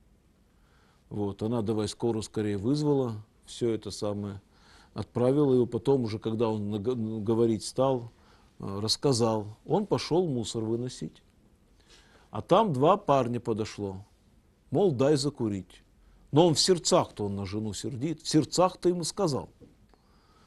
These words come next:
Ну и всё. Они ему ведро на голову надели, и вот это немножко побили его.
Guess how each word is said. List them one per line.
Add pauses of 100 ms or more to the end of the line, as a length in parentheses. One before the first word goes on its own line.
(420)
Ну
и
всё. (720)
Они
ему
ведро
на
голову
надели, (880)
и
вот (480)
это
немножко (640)
побили
его.